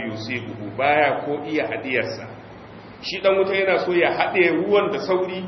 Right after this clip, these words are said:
kafin ƙyamar abin ya same shi, shi kuma Allah ya ƙi yarda.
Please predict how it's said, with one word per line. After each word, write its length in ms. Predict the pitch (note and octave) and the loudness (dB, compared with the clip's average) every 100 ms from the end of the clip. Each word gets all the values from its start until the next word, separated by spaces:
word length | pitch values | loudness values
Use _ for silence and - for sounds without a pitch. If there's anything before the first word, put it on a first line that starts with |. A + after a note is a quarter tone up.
| - - - - - - | -12 -16 -18 -18 -20 -6
kafin 580 | E3 D3 C#3+ G3 F#3+ F#3+ - - | 2 4 4 0 0 -2 -6 -4
ƙyamar 540 | D3 D3+ D3 F3+ F#3 | 4 4 6 4 4
abin 240 | E3+ E3+ E3+ | 2 0 -2
ya 60 | D#3+ | -2
same 340 | D3+ C#3 F3+ | 0 2 2
shi, 240 | F#3+ F#3 F3+ | 0 -4 -8
shi 140 | - F3 | -8 -8
kuma 160 | E3+ | -4
Allah 280 | F3 E3+ C#3+ | -2 2 2
ya 60 | C#3 | 2
ƙi 80 | D#3 | 2
yarda. 420 | C#3+ A2 A#2+ - | 0 0 -2 -4